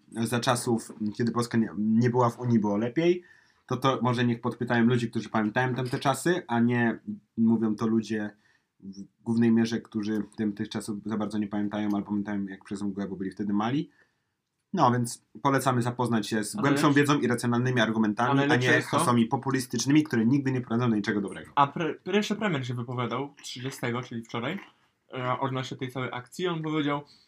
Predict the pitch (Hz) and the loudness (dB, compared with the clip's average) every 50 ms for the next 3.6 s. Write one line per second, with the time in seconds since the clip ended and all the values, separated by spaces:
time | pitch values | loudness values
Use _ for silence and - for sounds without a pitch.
0 | _ _ _ _ _ - 170 185 185 185 180 - - 165 156 156 160 - - - | _ _ _ _ _ 4 6 6 6 6 4 2 0 0 0 0 0 -2 -8 -18
1 | - - _ - - 147 139 143 139 135 139 143 160 160 165 170 151 147 143 - | -20 -20 _ -6 -2 -2 0 0 0 0 0 0 0 2 0 0 -2 -2 -4 -4
2 | - 147 143 139 135 135 131 131 - _ _ - - - - 143 139 135 139 160 | -4 -4 -2 -2 -2 -2 -4 -4 -6 _ _ -16 -6 -2 0 2 2 4 4 4
3 | 180 165 147 147 156 143 - - 151 165 208 233 | 4 4 4 4 4 4 4 4 2 2 2 2